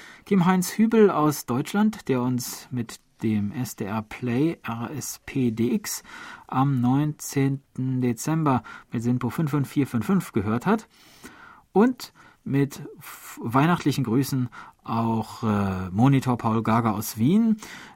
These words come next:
der uns mit seinem Texon S zweitausend mit Teleskopantenne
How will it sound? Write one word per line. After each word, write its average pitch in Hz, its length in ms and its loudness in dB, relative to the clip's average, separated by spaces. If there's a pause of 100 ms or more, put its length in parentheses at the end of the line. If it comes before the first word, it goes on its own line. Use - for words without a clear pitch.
der 120 300 0
uns 120 300 -4
mit 110 120 -4
seinem 107 300 -2
Texon - 580 -6
S - 320 -8
zweitausend 113 720 -4
mit 113 140 -4
Teleskopantenne 131 1000 -2